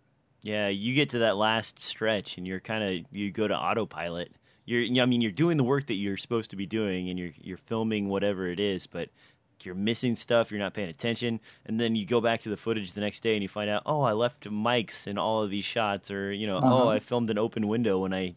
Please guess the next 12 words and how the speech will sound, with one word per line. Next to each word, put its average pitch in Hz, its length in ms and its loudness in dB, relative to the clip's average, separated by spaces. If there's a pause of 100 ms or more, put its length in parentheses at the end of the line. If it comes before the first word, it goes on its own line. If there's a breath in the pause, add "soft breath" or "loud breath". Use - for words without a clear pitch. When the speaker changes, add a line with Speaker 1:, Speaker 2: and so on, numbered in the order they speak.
Speaker 1:
didn't 107 280 -2
intend 104 360 -4
to 92 60 -2
do 110 200 -4
so." 85 340 -4 (360 soft breath)
It's, - 240 -10
Speaker 2:
Uh-huh. 143 280 -4 (500 soft breath)
Speaker 1:
oh, 87 320 -14 (260)
all 131 100 4
right. 92 240 2
Speaker 2:
It's - 200 -4
bad. 107 380 4